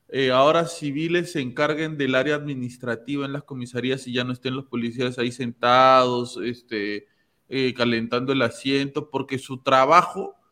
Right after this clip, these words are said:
es precisamente, antes de ver que alguien murió,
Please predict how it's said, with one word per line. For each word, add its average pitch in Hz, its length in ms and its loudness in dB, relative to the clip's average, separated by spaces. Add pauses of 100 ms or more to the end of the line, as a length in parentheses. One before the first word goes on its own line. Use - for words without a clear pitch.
(140)
es 151 120 -2
precisamente, 185 1000 -2 (400)
antes 226 580 0
de 151 240 4
ver 208 480 4
que 180 260 0
alguien 185 420 2
murió, 151 640 -4